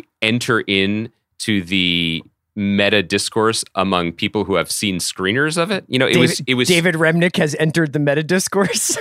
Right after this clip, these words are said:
Speaker 2: <laughs>
Speaker 1: For real, though, it was kind of galaxy brain.
Speaker 2: Yeah.
Speaker 1: And, uh, I guess the big takeaway is we still, <laughs> we people who go on Twitter too much or whatever, like, still want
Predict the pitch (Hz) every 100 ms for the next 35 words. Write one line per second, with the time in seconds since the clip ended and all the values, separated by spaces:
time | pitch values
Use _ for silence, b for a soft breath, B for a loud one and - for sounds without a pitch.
0 | 403 _ - - 262 277 294 415 269 123
1 | 95 165 165 214 - - 170 170 131 135
2 | 143 311 - - 87 82 71 65 76 180
3 | 233 453 - 110 113 113 117 117 110 110
4 | 110 107 107 - _ - - 123 104 123
5 | 151 - 104 95 101 117 110 120 151 113
6 | 95 85 73 78 101 113 - - _ _
7 | _ _ 101 139 160 - 180 165 123 151
8 | _ _ _ _ 127 98 92 135 123 -
9 | 113 113 98 92 95 92 - _ _ -
10 | 95 92 85 - 131 110 87 76 - 78
11 | 71 67 71 82 87 - - 123 117 95
12 | 127 92